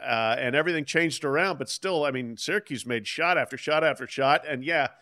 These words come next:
as you said, uh, Duke fans wanted to turn this into, "My God, we're out of bodies." Well, they had the number, likely number one and number two picks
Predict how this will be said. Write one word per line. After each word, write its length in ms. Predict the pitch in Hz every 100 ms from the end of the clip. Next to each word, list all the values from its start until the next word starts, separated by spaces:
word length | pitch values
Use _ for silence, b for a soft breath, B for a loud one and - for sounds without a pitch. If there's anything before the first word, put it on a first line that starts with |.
| b b
as 140 | 139
you 60 | 139
said, 360 | 135 185 151 - b b b -
uh, 440 | 135 123 117 110 - _ _ _ _ _ _ _ - -
Duke 220 | 214 -
fans 300 | 190 170 147
wanted 280 | 175 160 -
to 0 |
turn 240 | 175 170
this 180 | 156 160
into, 340 | 175 - 151
"My 160 | 131 135
God, 240 | 143 156 151
we're 120 | 156
out 140 | 156
of 80 | 135
bodies." 420 | 143 160 135 123 139
Well, 160 | 131
they 120 | 135
had 160 | 143 165
the 80 | 147
number, 300 | 160 156 147
likely 480 | 151 160 185 180 160
number 260 | 165 156
one 260 | 147 156 156
and 80 | 147
number 200 | 143 143
two 200 | - 135
picks 540 | - 160 - - -